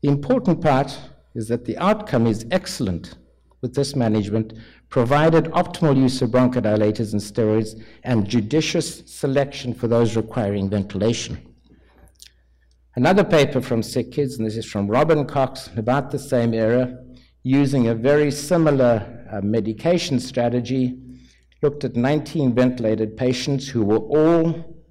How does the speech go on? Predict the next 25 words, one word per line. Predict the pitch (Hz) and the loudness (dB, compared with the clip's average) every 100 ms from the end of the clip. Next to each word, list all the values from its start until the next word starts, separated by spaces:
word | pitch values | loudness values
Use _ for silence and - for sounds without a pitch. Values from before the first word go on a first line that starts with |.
| _ | _
muscular | 123 131 - - 131 120 117 - - - _ _ _ _ _ _ _ _ _ _ _ _ | -2 -2 -2 -4 0 2 0 -8 -20 -20 _ _ _ _ _ _ _ _ _ _ _ _
paralyzed, | 180 165 135 107 110 135 - - - - | 2 6 6 4 2 -2 -8 -16 -12 0
and | 123 | 2
you | 127 | 2
can | 131 123 | 2 0
see | - 185 160 | 0 2 4
that | 131 123 | 4 2
what | 123 123 127 | 0 -4 -4
was | - | -4
considered, | 127 120 - 214 175 151 127 - 120 | -2 -2 0 2 4 2 0 -6 -2
um, | 113 117 107 - - | 0 0 -2 -8 -4
permissive | 139 147 143 123 | 0 2 0 -2
hypercapnia, | 123 104 117 - 156 160 107 104 127 - | -2 -2 -4 -2 -2 0 0 0 -2 -10
C | - 127 | -8 0
O | 131 | 0
two | 120 135 113 | 0 -2 -2
was | 104 | 0
very | 110 110 | 2 2
high | 104 127 | 2 0
and | 117 107 | 0 0
was | 104 | -2
brought | - 131 127 - | -2 -2 -2 -2
down | 113 110 110 | 0 0 -2
to | - | -6
forty-five. | 101 - 143 113 - 143 131 87 107 - | -6 -2 0 0 -2 -4 -2 -2 -6 -10